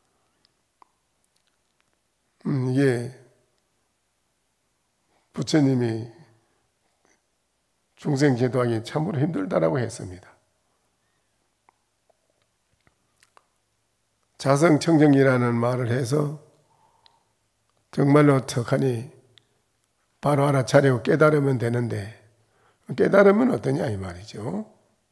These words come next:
예, 반야바라미를 닦는 일에는 아무것도 구하는 것이 없습니다. 제대로 한마디 해줬습니다.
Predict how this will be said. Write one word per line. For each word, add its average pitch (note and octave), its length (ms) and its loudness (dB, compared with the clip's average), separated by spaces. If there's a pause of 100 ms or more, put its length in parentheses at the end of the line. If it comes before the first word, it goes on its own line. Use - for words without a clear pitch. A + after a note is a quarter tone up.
(1400)
예, C#3+ 180 2
반야바라미를 C#3 880 2
닦는 C3+ 380 -2
일에는 B2 400 -2
아무것도 C#3+ 580 -2
구하는 C#3 380 -2
것이 C3+ 240 -6
없습니다. B2+ 1040 -2 (1120)
제대로 C#3 320 4
한마디 A#2+ 260 2
해줬습니다. G#2+ 720 -4